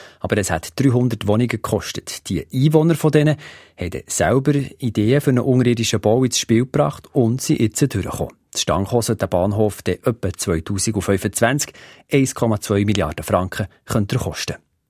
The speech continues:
Die Angestellten, die beim Kanton Waadt arbeiten, bekommen einen besseren Schutz, wenn sie von Delikt oder unsauberen Geschäften in der Verwaltung wissen und die melden. Sie wollen das Personalgesetz ändern, sagt die Regierung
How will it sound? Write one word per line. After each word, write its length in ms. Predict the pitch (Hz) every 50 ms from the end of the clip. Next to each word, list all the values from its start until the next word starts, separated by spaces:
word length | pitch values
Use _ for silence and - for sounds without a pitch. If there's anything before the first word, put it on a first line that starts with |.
| _ _ _ - - - - - - - -
Die 100 | 123 110
Angestellten, 520 | 120 160 151 - - 160 156 156 - 160
die 80 | 139 135
beim 180 | 120 127 117 -
Kanton 440 | - 117 113 110 - 110 101 95
Waadt 320 | 113 113 120 147 - - - - -
arbeiten, 380 | 113 87 - - - 98 90 85
bekommen 300 | - 92 95 - 104 107
einen 160 | 113 107 92
besseren 400 | - 98 98 - - 113 107 101
Schutz, 480 | - - 120 131 131 - - - - 107
wenn 100 | 101 95
sie 240 | - - 92 90 -
von 220 | - - - 87 82
Delikt 480 | 78 78 92 117 120 - - - -
oder 180 | 113 98 - 110 - -
unsauberen 640 | - 143 135 127 - 147 139 135 139 131 123 110 -
Geschäften 400 | - - 110 110 113 - - 120
in 60 | 107
der 80 | -
Verwaltung 420 | 95 104 98 98 107 117 - 156 147 -
wissen 340 | 147 143 135 - - 139 127
und 240 | 117 117 - - -
die 120 | 139 135
melden. 380 | 135 117 98 90 92 92 98 92 - - - - - - - - - - - - _ _
Sie 140 | - - 147
wollen 120 | 156 143 127
das 100 | - -
Personalgesetz 640 | 131 117 117 123 117 117 135 - - 147 135 - -
ändern, 340 | 123 107 92 82 87 85 80
sagt 420 | - - 90 87 85 - - - -
die 40 | -
Regierung 360 | 107 95 - 98 98 95 101